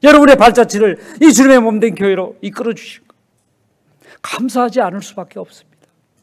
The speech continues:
물론 이 자리에 참석하지 못한 백성들도 많-, 주의 백성들도 많습니다. 몸이 연약하셔서 차편이 되지 않았어.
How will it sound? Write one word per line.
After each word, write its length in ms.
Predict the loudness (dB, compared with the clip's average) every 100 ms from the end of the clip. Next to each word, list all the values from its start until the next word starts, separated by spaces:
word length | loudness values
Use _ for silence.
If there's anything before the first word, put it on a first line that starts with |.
| _ _
물론 340 | 0 2 2
이 80 | 2
자리에 340 | 2 2 0
참석하지 520 | -4 -16 -12 -8 -8 -8
못한 500 | -10 -8 -10 -10 _ _ _ _ _ _ _ _
백성들도 540 | -18 -12 -10 -10 -10 -12
많-, 140 | -14
주의 220 | -6 -4
백성들도 480 | -4 -8 -12 -10 -10
많습니다. 680 | -10 -10 -14 -18 -20 -20 _ _ _ _ _ _ _ _ _ _ _ _ _ _ _ _ _ _ _ _ _ _ _ _ _ _ _ _ -18 -18 -20 _ _ _ _ _ _ _ _ _ _ _ _ _ _
몸이 240 | -2 0 4
연약하셔서 720 | 4 2 -2 -8 -12 -18 -20 _ _ _ _ _ _ _
차편이 400 | -20 -10 -4 -4 -4
되지 200 | -8 -10
않았어. 460 | -18 -20 _ -20